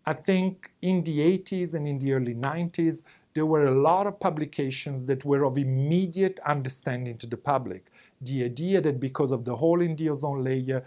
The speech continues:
people might develop skin cancer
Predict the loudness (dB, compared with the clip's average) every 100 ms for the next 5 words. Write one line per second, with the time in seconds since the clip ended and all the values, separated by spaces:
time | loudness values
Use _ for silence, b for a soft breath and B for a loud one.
0 | B B -2 0 0 0 -2 -2 -2 0
1 | -2 -4 -10 -4 -2 -2 -2 -4 -4 -2
2 | -2 -2 -4